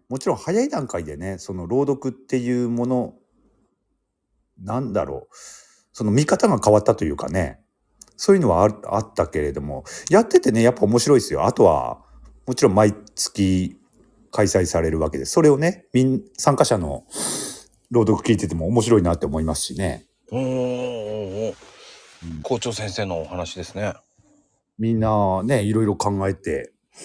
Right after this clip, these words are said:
Speaker 1: やってるからね、面白いっすよね。どうです？まこちゃんは一年。まあ、今月でね、一年になりますけれども、やってみて。
Speaker 2: まあね。
Speaker 1: 企画、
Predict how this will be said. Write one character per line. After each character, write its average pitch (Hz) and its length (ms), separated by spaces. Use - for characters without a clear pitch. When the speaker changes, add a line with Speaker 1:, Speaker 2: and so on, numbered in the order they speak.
Speaker 1:
や 104 180
っ 90 40
て - 140
る 80 80
か - 140
ら - 100
ね、 104 220
面 92 220
白 104 220
い - 20
っ - 20
す - 180
よ 64 100
ね。 73 320
ど 160 120
う - 20
で 117 80
す？ 165 180
ま 196 160
こ 87 100
ち - 80
ゃ 71 40
ん 65 60
は 65 120
一 - 240
年。 71 300
ま 107 100
あ、 95 40
今 131 180
月 113 240
で 107 120
ね、 147 160
一 98 220
年 85 120
に 78 100
な 82 100
り 80 100
ま 78 120
す - 80
け 69 100
れ 65 80
ど 62 60
も、 67 80
や 78 140
っ 76 60
て - 80
み 73 140
て。 - 260
Speaker 2:
ま 98 280
あ - 20
ね。 123 220
Speaker 1:
企 - 100
画、 131 240